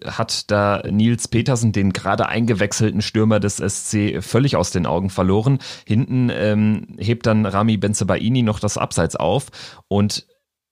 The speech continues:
man hatte schon das Gefühl, das ist genau wieder so ein typisches Petersen-Tor. Ich meine, der, der Junge ist zum Nationalspieler geworden, hat es trotzdem in seiner Freiburg-Zeit jetzt nie geschafft, Stammspieler zu werden, aber auch genau,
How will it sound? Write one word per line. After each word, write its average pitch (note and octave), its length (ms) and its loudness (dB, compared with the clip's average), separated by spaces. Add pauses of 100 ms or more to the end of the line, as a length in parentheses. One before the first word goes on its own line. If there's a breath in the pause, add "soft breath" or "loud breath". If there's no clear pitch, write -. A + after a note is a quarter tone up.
(100)
man F#2+ 220 -8
hatte A#2 220 0
schon A2+ 260 2
das A2 200 2
Gefühl, A#2 360 0
das A2 180 -2
ist - 200 -6
genau G#2+ 440 2
wieder A2 220 0
so A2+ 80 -2
ein G2+ 120 0
typisches C3+ 680 0
Petersen-Tor. E2 800 -2 (320 loud breath)
Ich - 120 -12
meine, A2 300 4
der, G2+ 380 2
der G2 200 0
Junge A2+ 380 2
ist - 260 -4
zum G#2 140 0
Nationalspieler G#2+ 840 0
geworden, A#2 480 0
hat A2+ 140 -4
es - 140 -4
trotzdem G2+ 720 -2 (500)
in G#2+ 140 2
seiner G#2 260 2
Freiburg-Zeit G2+ 640 0
jetzt G#2+ 220 -2
nie A#2+ 160 4
geschafft, C#3 440 0
Stammspieler F#2+ 760 -2
zu F#2 180 -8
werden, F#2 220 -2
aber F2 140 -2
auch G2+ 160 -2
genau, A2 520 2